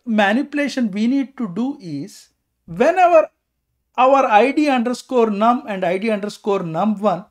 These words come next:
are same, that is for every other observation than last observation, we want to do a minus one. If it is a last observation, we are mapping it into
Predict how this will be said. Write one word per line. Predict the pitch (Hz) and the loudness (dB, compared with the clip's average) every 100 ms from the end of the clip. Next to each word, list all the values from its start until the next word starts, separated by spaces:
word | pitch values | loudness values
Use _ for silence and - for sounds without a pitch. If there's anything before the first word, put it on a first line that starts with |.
| _ | _
are | 165 170 | -4 -4
same, | - - 185 165 220 _ _ _ _ _ | -6 -8 -8 -8 -14 _ _ _ _ _
that | 160 160 262 262 | -10 -4 -4 -2
is | 214 190 | -6 -8
for | - - 208 208 - _ _ _ _ _ - | -12 -2 0 0 -4 _ _ _ _ _ 2
every | 269 320 330 349 320 | 4 4 2 0 0
other | 196 202 196 220 | 0 -2 -2 -2
observation | 180 170 202 185 180 185 208 175 | -2 -2 -4 -2 -4 -6 -8 -6
than | 175 170 | -8 -8
last | 156 165 220 233 220 | -6 -4 -2 -2 -2
observation, | 180 208 202 190 180 180 170 - _ _ _ _ | -2 -4 -2 -4 -4 -8 -12 -14 _ _ _ _
we | 156 180 196 | -12 -10 -8
want | 170 170 180 190 | -4 -4 -4 -8
to | 156 | -8
do | 151 | -6
a | 156 151 | -8 -8
minus | 151 160 214 - | -8 -6 -6 -4
one. | 277 359 - _ _ _ - | -4 -4 -8 _ _ _ -8
If | 277 294 | -6 -4
it | 220 | -4
is | 208 | -4
a | |
last | 185 277 330 - | -4 -4 -6 -4
observation, | 220 160 170 156 151 147 175 180 _ _ _ - | -4 -2 -4 -4 -8 -8 -12 -12 _ _ _ -20
we | 165 151 185 220 - | -16 -12 -10 -10 -6
are | 165 160 175 | -2 -2 -4
mapping | 165 160 170 311 262 220 | -8 -8 -6 -6 -4 -4
it | 196 | -8
into | 196 156 147 247 | -12 -12 -10 -10